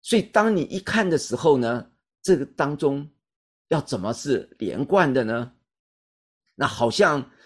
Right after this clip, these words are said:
这两段十四节一到十四节和二十四到二十四节，它并没有关联，因为中间另外讲了一段故事。那但是你仔细的读呢，就知道说，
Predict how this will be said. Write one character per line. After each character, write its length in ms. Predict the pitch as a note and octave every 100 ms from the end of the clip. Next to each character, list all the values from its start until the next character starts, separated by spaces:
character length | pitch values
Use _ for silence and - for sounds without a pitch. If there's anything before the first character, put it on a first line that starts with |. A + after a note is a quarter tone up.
| _
这 140 | - G3
两 260 | C3 G2
段 240 | G#2 D3+ B2
十 200 | - B2+
四 200 | - D#3+
节 380 | A2+ A2+ B2 - _ _ _ _ _ -
一 80 | F#3
到 160 | F3
十 160 | C#3 B2+
四 180 | - C#3+
节 220 | A2 A2
和 160 | A#2 -
二 140 | D3+
十 60 | -
四 180 | A#2+
到 160 | B2+ A#2
二 60 | B2+
十 160 | G2
四 240 | G2+ - A#2
节， 340 | F#2+ G2 A2 _ -
它 100 | B2
并 260 | - D3
没 100 | A#2
有 120 | A#2
关 300 | F2+ C3+ C3
联， 120 | B2 G2
因 80 |
为 80 | C3
中 240 | A2 C#3 C#3+
间 240 | C#3 C#3+
另 160 | E3 D#3
外 120 | C#3+
讲 240 | A2+ - C#2+
了 60 |
一 80 | F#2
段 340 | - A2 F#2+ -
故 180 | A#2
事。 340 | G#2 - G#2+ - _ _ _ _ _ _ _ -
那 100 | G2+
但 180 | - C#3
是 120 | C#3+
你 140 | C#3+
仔 200 | C#3+ B2
细 220 | G#2 G#3
的 100 | D3+
读 220 | C#3 G#2+ G#2+
呢， 320 | A#2+ B2 B2 -
就 120 | A#2+
知 160 | A2 A2
道 160 | A2+ G#2
说， 280 | - G#2